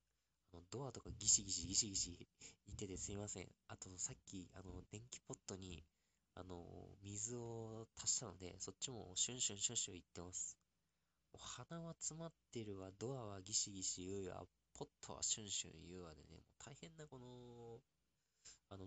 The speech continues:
ノイズにまみれた環境なんですけれども、明日はもう少しおそらく聞きやすくなってま、なっていると思いますので、すいませんが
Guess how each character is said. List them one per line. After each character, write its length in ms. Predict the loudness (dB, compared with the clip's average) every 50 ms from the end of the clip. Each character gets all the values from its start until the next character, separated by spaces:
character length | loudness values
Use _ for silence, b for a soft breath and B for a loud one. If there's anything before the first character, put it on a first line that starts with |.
| -4 -2
ノ 100 | 0 0
イ 60 | 0
ズ 140 | 0 -2 -2
に 100 | -4 -4
ま 180 | -2 -2 -2 -2
み 140 | -2 -6 -6
れ 140 | -6 -6
た 120 | -6 -8 -10 -10 -10 -12 -14 -18 _ _ _ _ _ _ -20 -12 -8
環 260 | -8 -6 -6 -6 -6
境 200 | -4 -2 -2 -2
な 100 | -2 -4
ん 60 | -6 -6
で 100 | -6 -6
す 100 | -6 -6
け 80 | -8
れ 60 | -10
ど 80 | -12 -12
も、 220 | -12 -14 -14 -16 -18 _ _ _ _ _ _ _ _ _ _ _ _ _ _ _ -6 2
明 320 | 6 6 6 6 4 0
日 40 | -4
は 80 | -4
も 140 | -6 -6 -6
う 20 | -4
少 200 | -6 -4 -2 0
し 100 | 0 0
お 60 | 0
そ 120 | -2 -6 -4
ら 120 | -6 -8
く 120 | -6 -4 -4 -4 -4 -4 -8 -10 -14 _ _ _ _ _ _ _ _ _ _ _ _ _ _ _ _ _ _ _ _ _ _ _ _ _ _ _ _ _ _ _ _ _ _
聞 140 | -2 0 0
き 260 | 0 0 0 0 0 -2 _ _
や 160 | -6 -4 -2 -2
す 120 | -2 -2
く 120 | -2 -4
な 100 | -8 -8
っ 60 | -10 -12 _ -8
て 80 | -8
ま、 160 | -8 -8 -8 -12 _ _ _ _ _ _ _ _ -4
な 100 | -4 -4
っ 60 | -4 _ _ -8
て 80 | -8 -6 _
い 80 | -4 -2
る 100 | -2 -2
と 240 | -2 -4 -6 -6 -6 _ b b b b b b b b b b _ -8
思 220 | -4 -2 0 0
い 60 | 0
ま 100 | 0 0
す 140 | -2 -2 -4
の 160 | -4 -6 -6 -6
で、 100 | -6 -8 -12 _ _ -6
す 180 | -4 -4 -4
い 20 | -4
ま 40 | -6 -6
せ 160 | -6 -6 -6
ん 60 | -8
が 140 | -8 -8 -6